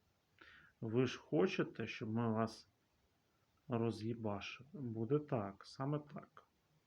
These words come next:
Ми першими вдаримо по ваших атомних електростанціях. Так, саме так. Е, хочете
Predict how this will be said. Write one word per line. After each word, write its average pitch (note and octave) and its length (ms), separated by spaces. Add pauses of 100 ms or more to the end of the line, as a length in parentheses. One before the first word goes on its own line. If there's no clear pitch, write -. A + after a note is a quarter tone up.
(2500)
Ми B2 220
першими B2 680
вдаримо B2 600
по A#2 220
ваших A#2+ 600 (420)
атомних B2 720
електростанціях. A#2+ 1400 (1700)
Так, F3 280
саме C#3 300
так. - 560 (1600)
Е, B2 140
хочете D#3+ 920